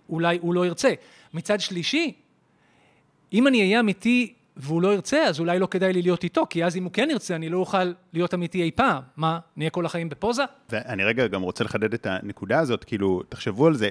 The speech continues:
Speaker 2: למה בעצם כשמישהו יותר מדי מתלהב מאיתנו, אז אנחנו, ב-, במקום לשמוח, "איזה כיף הוא מתלהב
Speaker 1: או.
Speaker 2: ממני, למה אנחנו לא רוצים?" זה כי...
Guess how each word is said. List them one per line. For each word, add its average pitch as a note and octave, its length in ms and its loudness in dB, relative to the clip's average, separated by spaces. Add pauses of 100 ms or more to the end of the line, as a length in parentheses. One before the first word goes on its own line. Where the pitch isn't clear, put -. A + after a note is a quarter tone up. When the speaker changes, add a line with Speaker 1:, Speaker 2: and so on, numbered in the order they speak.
(100)
Speaker 2:
למה A#2+ 340 -2
בעצם A2 520 0
כשמישהו G#2+ 1160 -6
יותר A#2 220 -4
מדי G#2+ 300 -4
מתלהב G#2 480 -4
מאיתנו, A2+ 360 -4
אז A2 140 -12
אנחנו, F#2 480 -10 (500)
ב-, G#2 240 -6
במקום A2 240 -6
לשמוח, C3+ 400 -4
"איזה A#2 180 -6
כיף - 220 -6
הוא A#2 100 -4
מתלהב A2+ 280 2
Speaker 1:
או. D#3 60 6
Speaker 2:
ממני, C3+ 260 0
למה A2+ 160 -2
אנחנו A#2 140 -6
לא A2+ 40 0
רוצים?" F#3 320 -4
זה A#2+ 100 -6
כי... - 100 -14